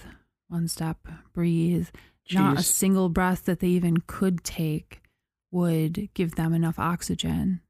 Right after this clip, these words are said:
Speaker 1: to actually feel, feel even normal. On the first night, so it, it's starting to get dark and they're trying to find a place to s-, to set their,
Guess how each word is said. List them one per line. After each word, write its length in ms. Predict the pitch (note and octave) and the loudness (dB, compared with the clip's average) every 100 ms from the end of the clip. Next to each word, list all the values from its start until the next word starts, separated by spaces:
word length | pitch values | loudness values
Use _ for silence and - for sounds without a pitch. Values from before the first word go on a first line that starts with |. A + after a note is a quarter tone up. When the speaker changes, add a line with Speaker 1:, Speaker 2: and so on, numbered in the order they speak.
| _ | _
Speaker 1:
to 80 | D3 | -6
actually 760 | E3 - F3 E3 D#3 D#3+ F3 _ | -6 -4 -2 -2 -2 -4 -8 _
feel, 420 | - F3 D#3 D#3 E3+ F3 _ _ | -4 0 0 -2 -6 -8 _ _
feel 260 | - F3 E3+ | -6 -2 0
even 280 | F3 D#3+ D3+ | 0 0 0
normal. 720 | E3 F#3 F3+ - - - F#3+ _ _ _ - _ _ _ _ _ _ _ _ _ _ _ _ _ _ _ _ _ _ _ _ - | 0 2 2 0 -4 -4 -6 _ _ _ -20 _ _ _ _ _ _ _ _ _ _ _ _ _ _ _ _ _ _ _ _ 0
On 140 | G3+ | 2
the 80 | G#3 | 2
first 540 | - - B3+ C4 - | 0 0 2 2 4
night, 460 | G#3+ G#3+ G3 - F#3+ | 4 4 2 -2 -4
so 180 | - F#3+ | -2 0
it, 80 | F3+ - | -2 -4
it's 240 | F#3+ - | -4 -2
starting 420 | - G3 F#3+ G3+ | -2 0 4 2
to 420 | - - G3 F#3+ F3 | 2 0 4 4 4
get 240 | F#3 - | 0 0
dark 380 | F#3+ F#3 F#3 F3+ | 0 2 0 0
and 120 | F3 | 2
they're 140 | F3 E3+ | 2 -2
trying 400 | - - G3 A#3 | -8 -4 0 2
to 80 | A3 | 2
find 280 | - G3 G3 | 0 2 2
a 40 | |
place 480 | F3 - F3+ F#3+ - | 0 -2 0 0 0
to 300 | - E3+ - | -2 -2 -2
s-, 340 | - - - - | -2 0 -2 -4
to 160 | - F3 | -2 -2
set 420 | - - G3+ F3+ - - | 0 -2 -2 -2 -6 -6
their, 480 | E3+ F3 D#3+ F3+ | -2 -2 -2 -4